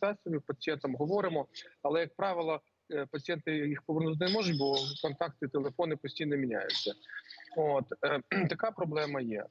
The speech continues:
Е, хочу додати, що, ну, лікарі-онкологи, які там проводять хіміотерапію, якщо ми говоримо про, е, саме випадок, який там з, з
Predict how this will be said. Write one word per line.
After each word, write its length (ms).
Е, 580
хочу 220
додати, 340
що, 360
ну, 100
лікарі-онкологи, 840
які 300
там 160
проводять 380
хіміотерапію, 880
якщо 220
ми 120
говоримо 300
про, 240
е, 120
саме 320
випадок, 420
який 220
там 240
з, 100
з 400